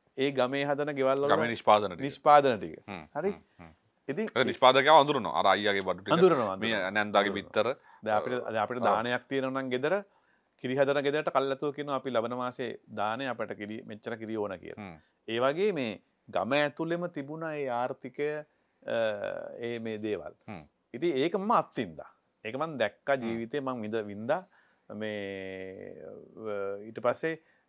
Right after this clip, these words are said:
Speaker 1: කරන්න පුළුවන් අණ්ඩ වැඩ ඔක්කොම ගස්වලද, ගස්වල නැගගෙන, මොකද, අ, විශ්-, විශ්ෂත්ව විභාග කියලා එකක් මම දැක්-, මට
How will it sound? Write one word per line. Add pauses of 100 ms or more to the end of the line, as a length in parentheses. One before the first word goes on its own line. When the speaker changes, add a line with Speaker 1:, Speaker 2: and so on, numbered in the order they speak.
(120)
Speaker 1:
කරන්න
පුළුවන්
අණ්ඩ
වැඩ
ඔක්කොම (440)
ගස්වලද, (340)
ගස්වල
නැගගෙන, (420)
මොකද,
අ, (1040)
විශ්-,
විශ්ෂත්ව
විභාග
කියලා
එකක්
මම
දැක්-,
මට